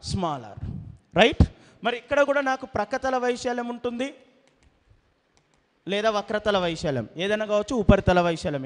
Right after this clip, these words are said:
ఏదైనా కావచ్చు. రైట్? So ఇక్కడ ఫార్ములా ఏంటంటే పై స్మాల్ ఆర్ ప్లస్ క్యాపిటల్ ఆర్ into ఎల్, చదరపు ప్రమాణాలు.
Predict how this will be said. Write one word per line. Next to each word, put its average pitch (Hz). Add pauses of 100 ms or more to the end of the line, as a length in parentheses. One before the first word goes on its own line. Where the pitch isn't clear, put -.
ఏదైనా 208
కావచ్చు. 135 (440)
రైట్? 233 (360)
So 254 (760)
ఇక్కడ 254 (220)
ఫార్ములా 254 (100)
ఏంటంటే 226 (160)
పై 214 (1040)
స్మాల్ 240
ఆర్ 262 (100)
ప్లస్ 262 (100)
క్యాపిటల్ 220
ఆర్ 226 (160)
into 208 (260)
ఎల్, 147 (880)
చదరపు 226 (100)
ప్రమాణాలు. 131